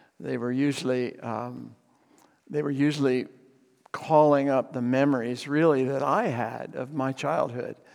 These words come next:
and the joy that I had experienced as a, as a child, uh, on Christmas and Christmas, uh, in the season of Christmas and Christmas Eve. But when I look back, I don't know that I really ever communicated clearly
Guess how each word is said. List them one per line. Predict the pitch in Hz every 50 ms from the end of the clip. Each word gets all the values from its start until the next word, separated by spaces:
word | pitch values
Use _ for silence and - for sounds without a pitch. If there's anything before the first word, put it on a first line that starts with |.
| - - - - - _ _
and | - - 135 135 139 135 135 131 - -
the | 139 139 131
joy | 135 151 147 147 147 147 147 143 143
that | 131 131 127 120
I | 135 147 156 151
had | 143 151 139 131 139
experienced | 135 - - - - 147 139 135 135 131 127 131 - 139
as | 131 131 123 127 123 120
a, | - - - -
as | 139 127
a | 131 113
child, | - - 143 147 165 143 101 90 104 - - _ _ - - - - _ _ _ _ -
uh, | 135 120 120 123 -
on | - 143 143 143 139
Christmas | - 156 151 - - - - 123 120 - - -
and | - 135 131
Christmas, | - - 139 - - - 131 120 - -
uh, | - 139 135 143 -
in | 170 156 160
the | 151 139
season | - - 202 214 208 151 135 127 123
of | 113 -
Christmas | - 123 110 - - 117 113 117 - - - - - - - -
and | - 147 139
Christmas | - 165 151 147 - - 139 127 -
Eve. | 165 165 160 147 131 - - - - - - -
But | - 156 160
when | 175 202 226
I | 240 208
look | 170 165 165 165 165
back, | 196 214 220 185 156 143 - -
I | - 151 147
don't | 156 196 220 - -
know | 175 175 175
that | 170 151 156 143
I | 143 143
really | 147 143 160 185 196 190 175 160 151 151
ever | 151 151 151 151 147 151 151 - - - - - _ _ _ _ _ _ _ _ _ -
communicated | - 156 165 180 202 233 220 196 - 185 180 170 151 147 131 131
clearly | - - - 220 277 269 190 147 139 135 135 135 -